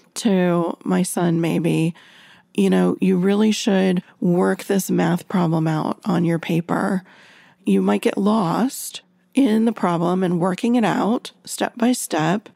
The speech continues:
unless you write everything down." And he may hear,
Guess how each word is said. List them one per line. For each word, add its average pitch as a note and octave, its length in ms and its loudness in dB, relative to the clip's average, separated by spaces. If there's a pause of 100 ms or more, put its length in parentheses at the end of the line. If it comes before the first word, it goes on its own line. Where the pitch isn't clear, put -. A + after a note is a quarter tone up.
(460)
unless F3+ 500 0
you F#3+ 140 2
write E3+ 320 0
everything E3 580 -2
down." F#3 520 -4 (460)
And F#3 160 0
he A3+ 280 0
may A#3+ 200 2
hear, F#3 640 0